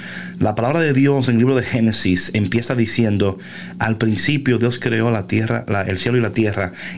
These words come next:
y la tierra estaba vacía, en desorden." Dice que la oscuridad cubría los abismos. Un total caos. Pero en ese caos estaba el Espíritu Santo. El Espíritu Santo estaba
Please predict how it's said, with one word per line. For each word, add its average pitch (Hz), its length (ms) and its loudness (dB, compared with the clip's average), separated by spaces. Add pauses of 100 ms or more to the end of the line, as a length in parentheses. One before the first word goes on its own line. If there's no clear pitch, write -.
y 117 100 4
la 104 200 0
tierra 127 500 0
estaba 113 320 -2
vacía, 151 680 0
en 107 140 4
desorden." 123 800 2 (320)
Dice 120 260 0
que 127 140 -2
la 110 100 0
oscuridad 110 1040 0
cubría 107 440 2
los 113 220 0
abismos. - 960 0 (640)
Un 151 200 2
total 127 480 -2
caos. - 640 -2 (400)
Pero 117 220 2
en 120 60 4
ese 139 280 -2
caos 120 600 -2
estaba 117 340 -2
el 117 40 2
Espíritu 123 540 0
Santo. 101 520 0 (680)
El 117 160 2
Espíritu 147 560 0
Santo 131 340 0
estaba 123 400 -2